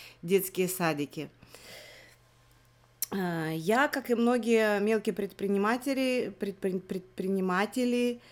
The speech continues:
э, э, получила так называемую Софорт-Хильфе для, ам, Золо Зельбштендиге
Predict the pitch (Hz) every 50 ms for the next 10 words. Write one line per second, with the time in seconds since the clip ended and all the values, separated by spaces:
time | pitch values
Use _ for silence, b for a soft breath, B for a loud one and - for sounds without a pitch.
0 | B B B B - - - 190 185 180 180 175 180 165 - - - - - -
1 | _ _ - - - - - - - 95 165 185 185 180 180 175 - 185 185 185
2 | 185 - - 247 240 233 226 220 214 202 196 190 190 185 185 - 190 - - 190
3 | 180 185 185 196 190 185 180 185 185 180 170 160 185 180 180 - 214 202 190 175
4 | - - - - - 208 220 233 233 - 262 269 285 311 311 311 - - - 185
5 | 185 196 190 185 - - - - - 180 175 170 165 160 160 156 151 156 156 156
6 | 160 165 170 _ - - 175 170 202 202 185 180 175 170 170 175 170 165 - -
7 | - 208 214 240 262 254 285 302 302